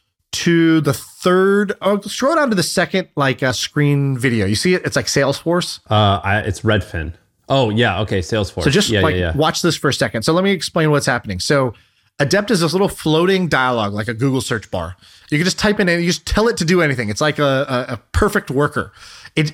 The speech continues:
Speaker 1: they
Speaker 2: Oh
Speaker 1: basically
Speaker 2: my
Speaker 1: trained
Speaker 2: God.
Speaker 1: A I to use the internet. So you just type in, "Hey, can you add Max from Adept to Salesforce as a lead and, uh, set a flag that says he's interested in buying, like, twenty ink cartridges?" And then it,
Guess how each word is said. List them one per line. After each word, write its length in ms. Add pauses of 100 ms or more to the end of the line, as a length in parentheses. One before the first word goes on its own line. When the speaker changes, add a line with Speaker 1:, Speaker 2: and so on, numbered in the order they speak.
Speaker 1:
they 100
Speaker 2:
Oh 60
Speaker 1:
basically 220
Speaker 2:
my 80
Speaker 1:
trained 180
Speaker 2:
God. 220
Speaker 1:
A 100
I 280 (100)
to 100
use 440
the 180
internet. 320 (560)
So 460 (320)
you 80
just 140
type 180
in, 140
"Hey, 360
can 160
you 100
add 280
Max 540 (100)
from 160
Adept 600
to 220
Salesforce 540
as 140
a 40
lead 520
and, 520
uh, 220
set 160
a 60
flag 380
that 100
says 400 (400)
he's 220
interested 260
in 100
buying, 300
like, 180
twenty 260
ink 200
cartridges?" 580 (680)
And 80
then 80
it, 120